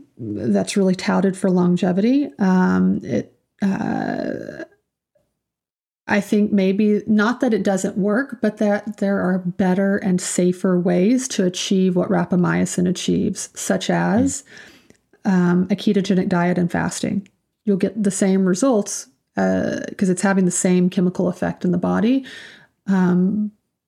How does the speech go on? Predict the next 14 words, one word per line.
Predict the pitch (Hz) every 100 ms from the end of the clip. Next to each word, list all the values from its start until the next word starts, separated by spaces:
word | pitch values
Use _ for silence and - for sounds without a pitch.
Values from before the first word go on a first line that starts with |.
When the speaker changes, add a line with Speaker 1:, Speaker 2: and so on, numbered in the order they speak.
| -
Speaker 1:
but | 185
it's, | 180 - -
it's | 190 -
not | 196
a | 185
drug. | 180 208 226 220 180
You're | 196
triggering | 185 208 185 185 175
these | 170 170
things | - 165 185
naturally. | 170 165 - 185 175 180
And | 185
in | 185
fact, | 180 180 -